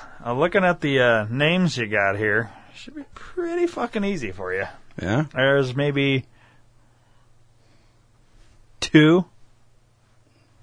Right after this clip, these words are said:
Speaker 1: one or two that I've never heard of, and, uh, so you probably get them wrong, too.
Speaker 2: I think there's only one that you've never heard of on here.
Speaker 1: Okay. So number one for you, Dave.
Speaker 2: Mm-hmm.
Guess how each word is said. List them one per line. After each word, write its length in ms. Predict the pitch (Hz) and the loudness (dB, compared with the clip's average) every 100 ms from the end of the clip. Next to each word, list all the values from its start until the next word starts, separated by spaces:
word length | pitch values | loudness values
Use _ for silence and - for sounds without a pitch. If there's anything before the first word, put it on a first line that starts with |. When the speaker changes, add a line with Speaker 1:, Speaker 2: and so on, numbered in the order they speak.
| _ _ _ - | _ _ _ 0
Speaker 1:
one 200 | 139 160 | 2 2
or 100 | 127 | 0
two 340 | - 139 147 | 0 2 2
that 160 | 123 - - - - - | 2 -2 -10 -20 -20 0
I've 220 | 117 120 | 2 4
never 240 | 123 113 98 | 2 2 2
heard 240 | 120 117 | 2 2
of, 200 | 123 127 | 2 0
and, 540 | - 117 107 104 107 | -6 -6 -4 -6 -8
uh, 260 | 110 110 101 | -6 -6 -8
so 100 | - | -12
you 60 | 104 | -14
probably 220 | 107 110 | -12 -10
get 100 | 110 | -12
them 100 | 104 | -12
wrong, 200 | 110 113 - | -14 -16 -14
too. 100 | 120 | -4
Speaker 2:
I 80 | 143 | -2
think 140 | 214 | 0
there's 120 | 226 208 | 2 2
only 160 | 226 | 2
one 280 | 196 202 196 | 0 0 0
that 220 | 95 85 | -2 -4
you've 220 | 90 95 | -4 -4
never 200 | 92 85 | -4 -6
heard 200 | 82 82 | -6 -8
of 220 | 76 78 - - | -10 -14 -18 -12
on 100 | 87 | -8
here. 260 | 85 135 - | -6 -8 -8
Speaker 1:
Okay. 280 | 147 - - - _ | -10 -10 -16 -20 _
So 200 | - 156 | -4 0
number 320 | 160 202 240 | 2 4 4
one 340 | 233 208 135 98 | 6 6 4 0
for 160 | - | -6
you, 220 | 107 95 85 | -6 -6 -10
Dave. 300 | 82 95 104 | -8 -6 -6
Speaker 2:
Mm-hmm. 200 | 107 | -6